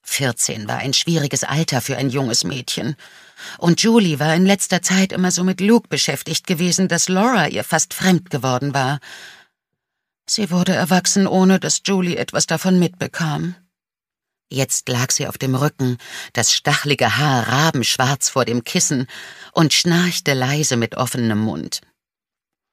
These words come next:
Um diese Jahreszeit war ihr Heuschnupfen immer besonders schlimm. Julie sah, dass das Fenster offen stand, und schloss es trotz der Hitze, um die Pollen draußen zu halten.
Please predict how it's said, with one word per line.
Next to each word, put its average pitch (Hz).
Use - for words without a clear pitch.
Um 143
diese 143
Jahreszeit 127
war 131
ihr 123
Heuschnupfen 147
immer 143
besonders 135
schlimm. -
Julie 196
sah, 185
dass 175
das -
Fenster 190
offen -
stand, 139
und 202
schloss 208
es -
trotz -
der 113
Hitze, 101
um 107
die 92
Pollen 139
draußen 104
zu 120
halten. -